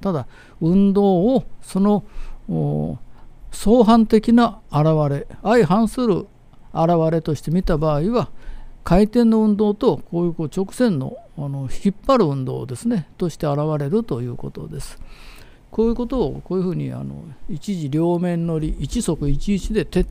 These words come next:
底して考えたのが言語であった。まあ、それによって、あの、自然界の運動を写像したんですね。天と地、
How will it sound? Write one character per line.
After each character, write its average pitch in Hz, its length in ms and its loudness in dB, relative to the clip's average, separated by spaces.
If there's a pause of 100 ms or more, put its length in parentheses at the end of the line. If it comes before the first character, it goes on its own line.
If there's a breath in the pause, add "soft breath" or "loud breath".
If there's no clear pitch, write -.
(140)
底 262 160 0
し - 40 -12
て 220 120 2
考 208 320 0
え 190 60 -2
た 190 120 -6
の 214 120 -2
が 151 80 -2
言 135 240 -4
語 143 200 -10 (680 soft breath)
で 143 180 -2
あ 127 60 -6
っ 131 120 -12
た。 - 120 -14 (840 loud breath)
ま 269 100 -4
あ、 - 20 -2
そ 233 140 2
れ 254 100 4
に 254 60 6
よ 247 140 6
っ - 20 -2
て、 254 420 -2
あ 180 100 -6
の、 156 60 -2
自 156 220 -4
然 180 200 2
界 156 200 0
の 214 200 2
運 160 320 -2
動 160 360 0
を 190 60 -4
写 156 280 0
像 208 240 -2
し - 80 -10
た 190 160 -6
ん 143 60 -6
で - 100 -10
す - 140 -10
ね。 208 200 -6 (260)
天 202 240 -2
と 123 220 -10
地、 151 160 -12